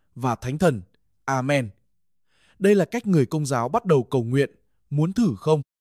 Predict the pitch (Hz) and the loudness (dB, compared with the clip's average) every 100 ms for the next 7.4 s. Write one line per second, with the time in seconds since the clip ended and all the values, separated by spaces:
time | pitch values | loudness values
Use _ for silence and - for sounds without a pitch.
0 | _ 143 208 196 147 110 123 123 151 139 | _ -2 -2 0 -4 -2 -4 0 0 0
1 | _ _ - 127 135 123 107 107 135 165 | _ _ -8 0 0 0 -4 -2 -4 -2
2 | 185 208 _ _ _ _ _ _ _ - | 0 0 _ _ _ _ _ _ _ -4
3 | 185 196 165 175 196 196 180 180 165 151 | -2 2 2 4 2 2 0 -2 -4 -4
4 | 120 147 - _ - 139 190 160 151 180 | -2 -4 -6 _ -4 0 0 0 -4 -4
5 | 170 123 135 117 104 160 151 127 104 90 | -4 -4 -4 -6 -4 -4 0 0 0 -6
6 | _ _ _ _ 151 147 147 160 160 170 | _ _ _ _ -4 0 2 2 0 -2
7 | 156 202 175 | -2 2 2